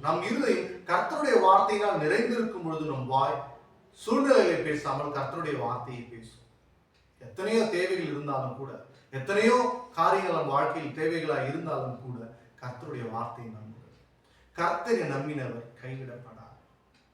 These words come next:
கர்த்தரை நம்பினவர் செழிப்பார். விசுவாசம் தான் நம்மளை செழிக்க வைக்கும். நம் சூழ்நிலைகளை கண்டு நாம் பயப்பட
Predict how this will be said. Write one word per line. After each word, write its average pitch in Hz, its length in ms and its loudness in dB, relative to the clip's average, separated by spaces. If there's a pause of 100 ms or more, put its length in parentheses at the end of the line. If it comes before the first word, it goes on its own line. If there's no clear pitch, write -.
(420)
கர்த்தரை 151 360 -6 (100)
நம்பினவர் 131 440 -6 (120)
செழிப்பார். - 540 -14 (1400)
விசுவாசம் 156 680 -2
தான் 123 160 -4 (140)
நம்மளை 131 220 -6 (120)
செழிக்க 151 360 -6
வைக்கும். - 320 -16 (500)
நம் 147 220 -4
சூழ்நிலைகளை 185 560 2
கண்டு 135 220 -4 (100)
நாம் 117 180 -8
பயப்பட 127 300 -6